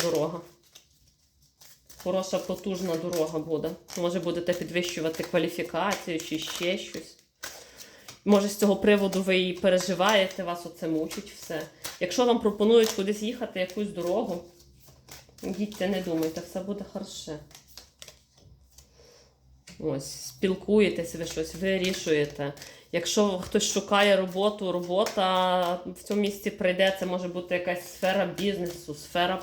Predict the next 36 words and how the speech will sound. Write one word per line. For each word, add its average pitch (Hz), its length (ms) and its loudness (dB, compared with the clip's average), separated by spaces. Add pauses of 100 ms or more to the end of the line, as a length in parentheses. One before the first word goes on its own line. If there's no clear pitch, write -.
послуг, 170 520 -2
робота 180 440 0
з 180 60 -6
людьми. 180 460 0 (1160)
Ось. 160 400 -4 (720)
Ще - 240 0
карта, 185 1040 4
ну, 226 180 2
одним 226 260 2
словом, 233 300 4
ви 214 80 4
щось 214 200 0
тут 220 200 -2
вирішуєте 185 640 0
в - 40 -14
цьому 156 280 -2
місяці, - 440 -6 (120)
серпні. 185 460 -2 (640)
І - 40 -8
ви 190 100 2
знаєте, 214 400 2
ви 180 100 4
його 185 160 2
дуже 180 220 0
позитивно, 180 500 0
класно 180 360 -2
вирішите. 156 540 -4 (1300)
Одним 320 280 8
словом, 208 320 6
що 214 120 0
якщо 226 240 2
у - 20 4
вас 247 200 2
є 262 120 6
якась 233 320 2
робота, 190 580 0